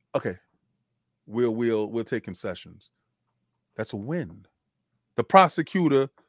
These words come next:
got you to take a plea deal, right? Because the, the thought of Microsoft getting blocked and them taking a, a deal,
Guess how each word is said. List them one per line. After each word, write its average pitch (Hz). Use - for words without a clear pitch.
got 185
you 110
to 147
take 165
a 160
plea 240
deal, 175
right? 165
Because 175
the, 175
the 165
thought 254
of 196
Microsoft 175
getting 143
blocked 117
and 135
them 160
taking 151
a, 110
a 113
deal, 110